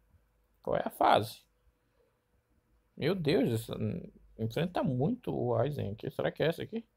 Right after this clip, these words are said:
Vamos ver. Vou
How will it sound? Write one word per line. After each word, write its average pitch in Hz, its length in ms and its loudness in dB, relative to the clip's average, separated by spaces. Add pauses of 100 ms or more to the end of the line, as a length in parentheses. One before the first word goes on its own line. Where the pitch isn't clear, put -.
(1080)
Vamos 113 300 0
ver. 90 200 -2 (3000)
Vou 90 100 -6